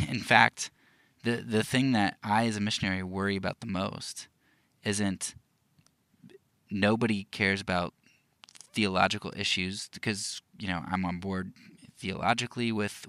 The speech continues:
with the churches that support us. Um, we communicate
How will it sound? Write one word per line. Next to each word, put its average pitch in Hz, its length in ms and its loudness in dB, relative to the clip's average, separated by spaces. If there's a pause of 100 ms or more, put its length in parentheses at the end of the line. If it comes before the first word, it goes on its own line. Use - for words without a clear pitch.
with 98 240 -6 (180)
the - 80 -6
churches 98 360 -2
that 95 120 -6
support 101 360 -4
us. 95 340 -2 (680)
Um, 87 440 -4 (500)
we 104 140 0
communicate 110 640 0